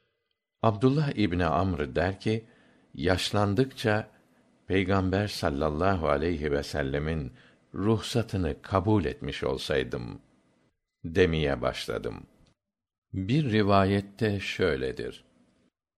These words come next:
"Senin çocuklarının da senin üzerinde hakkı vardır." Bir başka rivayette de şöyledir:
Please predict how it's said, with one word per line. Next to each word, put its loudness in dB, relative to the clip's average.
"Senin 0
çocuklarının -2
da 0
senin 0
üzerinde 0
hakkı 0
vardır." -4
Bir 4
başka 4
rivayette 2
de 6
şöyledir: -2